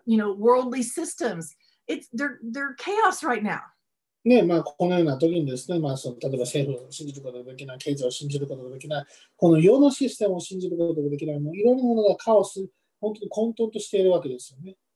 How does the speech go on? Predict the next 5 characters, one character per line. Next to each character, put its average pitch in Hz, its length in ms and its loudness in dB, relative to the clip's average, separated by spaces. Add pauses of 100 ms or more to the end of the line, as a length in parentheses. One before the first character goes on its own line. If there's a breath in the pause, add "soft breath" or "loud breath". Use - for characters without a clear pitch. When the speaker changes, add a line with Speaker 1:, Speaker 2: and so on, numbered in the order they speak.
(640)
Speaker 1:
So 247 100 0
whatever 302 640 0
testing 311 600 -6
you're 262 120 -4
facing, 240 760 -4